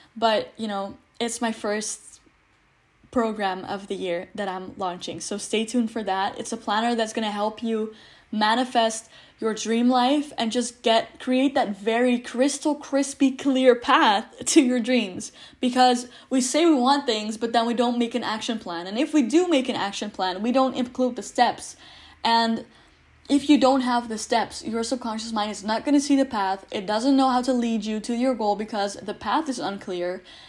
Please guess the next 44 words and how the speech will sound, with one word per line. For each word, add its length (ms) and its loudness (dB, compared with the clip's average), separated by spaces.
and 460 0
you'll 260 2
be 140 2
walking 300 2
around 200 2
in 60 -2
circles 480 0
wondering 460 0
why 260 2
your 120 0
goals 260 -2
aren't 180 -4
manifesting. 580 -8
So 360 0
I 100 -2
thought, 260 4
you 60 4
know, 160 4
why 240 2
not 140 2
start 220 -2
with 140 -6
this? 360 0
I've 100 -2
been 100 2
talking 260 4
about 200 8
it 80 4
for 120 0
weeks. 420 2
I'm 180 -2
working 320 0
on 120 4
it 80 2
as 180 -2
we 80 -2
speak. 420 -4
Today 240 2
I 40 4
recorded 360 -2
the 60 -10
first, 580 -6
I 100 -6
think, 280 -4